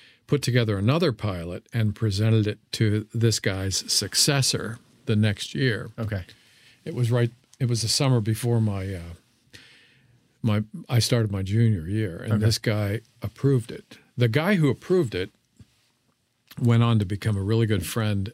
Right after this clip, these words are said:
Speaker 1: and colleague who ended up eventually as the vice president of programming at N P R. Jay Kernis, his name was, and he, he worked
Speaker 2: Wow.
Speaker 1: at, he, he went to N P R straight out of college.
Speaker 2: Was he a prodigy?
Speaker 1: Uh,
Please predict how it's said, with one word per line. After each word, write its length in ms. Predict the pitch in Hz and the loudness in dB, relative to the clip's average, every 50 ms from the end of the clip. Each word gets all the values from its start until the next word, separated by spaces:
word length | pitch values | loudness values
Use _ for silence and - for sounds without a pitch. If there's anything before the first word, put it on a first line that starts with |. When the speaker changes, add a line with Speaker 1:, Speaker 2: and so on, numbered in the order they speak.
| _ - | _ -8
Speaker 1:
and 400 | 107 104 95 92 92 98 - - _ _ _ _ _ _ | -6 -6 -4 -6 -6 -8 -10 -14 _ _ _ _ _ _
colleague 680 | - - 123 120 120 120 117 113 107 104 98 101 - - - - | -6 -2 0 0 2 2 2 2 2 0 -2 -4 -8 -14 -4 2
who 260 | - 127 113 110 110 - _ _ _ _ _ - _ _ _ _ - | 4 4 4 4 2 -2 _ _ _ _ _ -20 _ _ _ _ -2
ended 280 | 143 160 185 160 139 | 0 2 2 2 0
up 120 | 120 110 113 | 0 0 -2
eventually 480 | 107 98 131 151 139 - 123 107 104 | 0 2 2 0 2 2 2 2 2
as 120 | 107 104 90 | 2 2 2
the 80 | 113 | 2
vice 240 | 101 110 113 113 - | 2 2 2 2 0
president 420 | - - 120 110 104 107 98 95 92 | 2 2 2 2 2 0 -4 -4 -2
of 40 | |
programming 440 | 104 110 110 104 107 101 95 95 92 | -2 -2 0 0 -2 -4 -4 -6 -8
at 80 | 92 90 | -6 -6
N 160 | 104 101 90 | -6 -6 -6
P 180 | - 98 95 87 | -8 -8 -10 -8
R. 420 | 92 110 107 104 107 110 98 - _ _ _ _ _ _ _ _ _ _ _ _ _ _ | -8 -10 -10 -12 -14 -16 -18 -20 _ _ _ _ _ _ _ _ _ _ _ _ _ _
Jay 240 | - - 98 104 | -6 -4 -4 -4
Kernis, 540 | 104 - - 117 117 110 98 90 85 - - | -4 -4 -4 -2 -2 -2 -2 -4 -8 -10 -10
his 180 | 110 98 92 104 | -10 -12 -12 -12
name 240 | 95 87 82 80 78 | -10 -10 -10 -10 -12
was, 340 | 82 90 90 87 - - - | -12 -14 -16 -16 -16 -14 -10
and 260 | 127 110 101 95 90 | -8 -6 -6 -6 -2
he, 360 | 90 113 117 117 113 110 107 - _ - - - - _ - | 0 2 2 4 2 0 -2 -8 _ -20 -20 -20 -20 _ -6
he 160 | - 120 120 | 0 2 2
worked 260 | 110 107 123 113 98 | 4 4 2 0 0
Speaker 2:
Wow. 80 | - - | -2 -6
Speaker 1:
at, 80 | - - | -6 0
he, 180 | 104 147 151 147 - | 0 0 0 0 -10
he 220 | - - - 170 | -6 -2 0 0
went 240 | 175 156 156 139 117 - | 0 2 0 0 0 0
to 60 | 127 | 0
N 140 | 117 113 107 | 0 0 0
P 160 | - 117 110 | 0 -2 -2
R 160 | 101 98 92 | -2 -2 -2
straight 320 | - - - 123 117 110 | -4 -2 -2 0 0 0
out 160 | 101 98 95 92 | 0 -2 -4 -6
of 140 | 92 98 - _ | -8 -10 -12 _
college. 560 | - - 98 98 92 87 82 95 98 - - _ _ _ _ _ _ _ _ _ _ _ _ _ _ _ _ _ _ _ _ _ | -10 -8 -8 -8 -8 -10 -10 -12 -14 -18 -18 _ _ _ _ _ _ _ _ _ _ _ _ _ _ _ _ _ _ _ _ _
Speaker 2:
Was 60 | - 110 | -2 -2
he 80 | 104 | -2
a 20 | 101 | -2
prodigy? 540 | - - 104 101 101 98 113 117 107 107 - _ _ | -2 -4 -2 -2 -2 -2 -4 -6 -8 -10 -14 _ _
Speaker 1:
Uh, 60 | - | -18